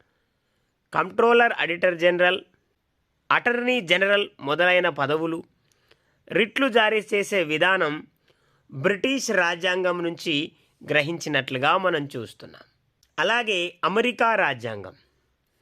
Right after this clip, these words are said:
గ్రహించిన అంశాలు ఒకసారి గనక మనం చూస్తే,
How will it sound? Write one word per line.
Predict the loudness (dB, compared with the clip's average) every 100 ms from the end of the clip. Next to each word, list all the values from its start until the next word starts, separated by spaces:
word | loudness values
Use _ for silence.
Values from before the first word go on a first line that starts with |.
| _ _ _ _ 0
గ్రహించిన | 2 2 0 4
అంశాలు | 4 4 0 0 0 0
ఒకసారి | -2 0 0 0
గనక | -2 0 0
మనం | 0 -2 -4
చూస్తే, | -8 -10 -10 -10